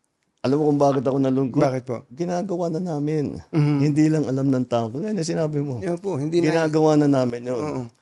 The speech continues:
Speaker 1: Pero patuloy, kung titignan
Speaker 2: Na-,
Speaker 1: talaga at pag-aralan.
Speaker 2: Mister President, nasaan ho yung pagkukulang? Eh, andyan
Speaker 1: Ha?
Speaker 2: na pala yung programa.
Speaker 1: Oo.
Speaker 2: Bakit hindi alam ng tao?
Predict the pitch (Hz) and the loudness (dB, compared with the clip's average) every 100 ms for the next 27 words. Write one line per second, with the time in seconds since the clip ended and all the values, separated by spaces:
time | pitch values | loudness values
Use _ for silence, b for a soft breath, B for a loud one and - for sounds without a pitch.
0 | _ - 220 214 214 208 202 190 180 190 | _ 2 2 4 2 4 4 4 2 4
1 | 185 180 180 170 180 175 160 131 98 135 | 4 6 4 4 2 6 6 4 2 0
2 | 139 151 - 147 208 175 160 180 208 233 | 4 4 4 2 2 2 0 0 -2 -4
3 | 262 208 202 190 160 156 139 147 156 170 | -2 2 4 4 2 0 -2 -2 0 0
4 | 120 - 190 170 - 180 196 226 185 160 | -2 -4 -4 -6 -8 -4 0 4 4 4
5 | 151 147 143 139 143 151 147 147 113 101 | 4 4 4 4 2 2 4 2 0 -4
6 | 127 - _ _ 185 214 190 202 - 196 | -10 -18 _ _ 2 4 4 2 0 2
7 | 175 175 160 160 147 143 101 87 147 | 2 2 2 2 0 0 -4 -4 -8